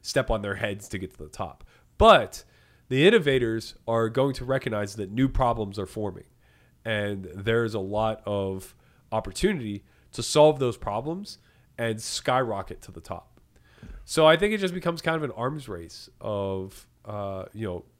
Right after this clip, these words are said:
predicting what the fallout is gonna be, anticipating what those new problems will, will potentially be,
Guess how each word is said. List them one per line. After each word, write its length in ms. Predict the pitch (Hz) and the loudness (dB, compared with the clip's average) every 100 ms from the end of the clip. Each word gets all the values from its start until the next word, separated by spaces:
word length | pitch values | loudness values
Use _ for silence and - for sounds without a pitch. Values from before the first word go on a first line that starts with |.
| _ | _
predicting 540 | 151 131 143 139 147 | 2 2 0 0 0
what 140 | 123 123 | -2 -4
the 80 | 113 | -4
fallout 440 | 127 113 113 110 | -2 0 0 -2
is 100 | 101 | -4
gonna 160 | 107 98 | -6 -8
be, 360 | 101 110 185 - _ _ _ | -8 -8 -8 -12 _ _ _
anticipating 760 | 117 - 135 131 127 120 110 98 | -10 -6 -4 -2 -2 -2 -2 -4
what 220 | 117 113 | -6 -6
those 240 | 110 101 | -6 -6
new 120 | 110 | -6
problems 500 | 107 104 104 117 107 | -6 -6 -6 -6 -12
will, 200 | 104 98 - - | -12 -12 -14 -14
will 160 | 101 92 - | -12 -12 -10
potentially 460 | - 120 - 117 | -8 -8 -6 -6
be, 260 | 110 113 | -4 -8